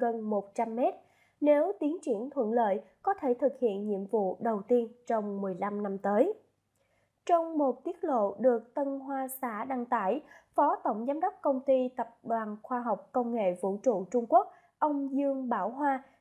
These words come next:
cho hay công ty đã hoàn thành luận chứng về việc chế tạo tên lửa đẩy hạng nặng nêu trên và đang ở trong giai đoạn thiết kế tổng thể. Theo thiết kế,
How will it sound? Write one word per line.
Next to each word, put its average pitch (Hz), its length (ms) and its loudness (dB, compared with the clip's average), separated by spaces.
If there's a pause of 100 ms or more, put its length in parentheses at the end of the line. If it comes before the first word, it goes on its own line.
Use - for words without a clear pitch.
cho 370 140 2
hay 339 300 0
công 294 200 0
ty 285 340 2
đã 214 200 -2
hoàn 233 380 -6
thành 208 340 -8
luận 190 320 -2
chứng 254 240 0 (300)
về 285 320 6
việc 254 220 0
chế 302 60 0 (100)
tạo 214 260 -2
tên 247 320 -2
lửa 220 260 0 (260)
đẩy 247 280 0
hạng 226 300 -4
nặng 202 240 -2 (140)
nêu 262 280 4
trên 262 200 4 (300)
và 262 280 2
đang 311 160 -2
ở 220 120 -4
trong 233 300 -4
giai 233 140 0
đoạn 180 360 -4
thiết - 260 -8
kế 240 320 0
tổng 196 200 -2
thể. 220 340 4 (520)
Theo 285 400 4
thiết 349 180 -8
kế, 302 260 2